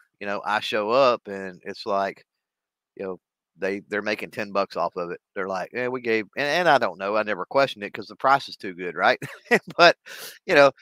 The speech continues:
it's like, I'm giving 'em a hundred and ten bucks. They said they gave a hundred bucks for it.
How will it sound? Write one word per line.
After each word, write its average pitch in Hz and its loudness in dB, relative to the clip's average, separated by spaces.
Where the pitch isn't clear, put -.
it's 170 -2
like, 127 8
I'm 139 2
giving 139 -4
'em 131 -6
a 123 -2
hundred 123 -2
and 98 -16
ten 147 -2
bucks. 113 0
They 120 -2
said 151 2
they 131 2
gave 104 -6
a 104 -4
hundred 104 -6
bucks 98 -10
for 104 -6
it. - -8